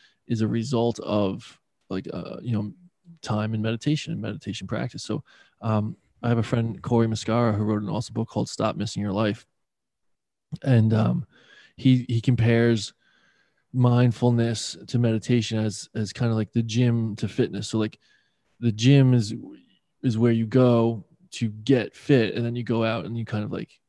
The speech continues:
use your fitness in the world. Meditation is what you do to kind of build mindfulness, and then you take that mindfulness out into the world, right? And, and moving through your day with that mindfulness and awareness is what, what I would bring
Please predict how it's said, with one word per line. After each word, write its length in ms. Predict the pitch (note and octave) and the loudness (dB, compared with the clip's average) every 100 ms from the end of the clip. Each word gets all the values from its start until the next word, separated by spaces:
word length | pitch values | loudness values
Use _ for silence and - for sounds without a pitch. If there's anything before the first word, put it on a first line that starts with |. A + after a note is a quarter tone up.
| - | -4
use 380 | B2 B2 A#2+ A2 | 4 8 8 6
your 120 | A#2 | 2
fitness 360 | - B2 B2 - | 0 -2 -4 -6
in 60 | |
the 80 | A#2 | 0
world. 320 | B2 G2 - - - - - | 2 0 -2 -12 -20 -20 -2
Meditation 640 | B2 A#2+ A2+ C#3+ C#3 B2 A#2 | 4 4 4 4 4 2 0
is 180 | A2 | 0
what 180 | G#2+ A2 | -2 -2
you 200 | G#2+ A2+ | -4 -8
do 480 | A2 B2 C3 A2+ A2+ | 0 6 6 6 2
to 140 | - | -4
kind 160 | - A2 | -4 -4
of 120 | G#2 | 0
build 300 | B2 A#2+ A2 | 4 6 6
mindfulness, 580 | A#2 C#3 B2 - A2 A2 | 4 4 2 0 -2 -2
and 80 | A2+ | -4
then 80 | A2+ | -4
you 80 | |
take 300 | G2+ - A2+ | -2 0 0
that 120 | A2+ A2 | 0 -4
mindfulness 540 | A#2+ A2 - A2 G#2+ | -4 -4 -4 -4 -2
out 160 | G#2+ G2 | -4 -4
into 140 | G#2 | -6
the 80 | G#2 | -2
world, 320 | A2 F#2+ F2 | -2 -2 -4
right? 180 | G2 F2 | -4 -6
And, 160 | A2 | -8
and 140 | G2 A2+ | -6 -4
moving 320 | A2+ G#2+ A2 | -4 -4 -8
through 360 | - G#2+ G#2+ G#2+ | -6 -4 -2 -2
your 220 | G#2 G#2 - | -4 -6 -4
day 260 | B2 A2 F#2 | -2 0 -2
with 360 | A2 A2+ - _ _ _ _ _ | -2 -2 -4 _ _ _ _ _
that 100 | A2 | -4
mindfulness 400 | A2 A2+ G#2+ G2+ | -2 -2 -4 -2
and 100 | A#2+ | 0
awareness 600 | A2+ A2 A#2 A#2 G#2+ - | 0 0 -2 -4 -8 -10
is 100 | G#2+ | -10
what, 240 | G#2+ - - | -8 -8 -6
what 140 | F#2+ | -6
I 40 | |
would 120 | F#2 F#2+ | -6 -8
bring 280 | G2+ G#2+ | -10 -10